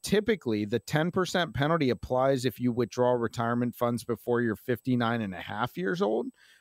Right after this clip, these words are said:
But the I R S actually makes an exception for workers fifty-five and older who leave their job for any reason. Now, just keep in mind the twenty percent withholding, the federal withholding. If that does not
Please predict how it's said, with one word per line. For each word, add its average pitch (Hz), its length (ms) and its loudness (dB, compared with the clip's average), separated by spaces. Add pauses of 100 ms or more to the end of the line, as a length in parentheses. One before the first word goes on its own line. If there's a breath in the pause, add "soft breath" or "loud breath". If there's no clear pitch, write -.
But 160 120 2
the 165 120 2
I 190 180 4
R 147 180 4
S 143 200 4
actually 135 260 2
makes 123 320 0
an 127 140 0
exception 117 1040 -2
for 123 160 0
workers 127 580 0 (260 soft breath)
fifty-five 165 800 0
and 151 140 2
older 131 380 4
who 120 240 2
leave 127 340 4
their 123 240 4
job 110 540 2 (280 soft breath)
for 127 340 0
any 117 280 2
reason. 104 480 0
Now, 120 220 2 (240)
just 185 300 0
keep 247 200 2
in 196 140 2
mind 160 380 -2
the 110 100 0
twenty 190 420 0
percent 151 560 0 (140)
withholding, 113 680 2
the 95 60 -4
federal 135 520 2
withholding. 95 640 -6 (500 soft breath)
If 135 160 0
that 160 320 0
does 285 240 2
not 135 320 2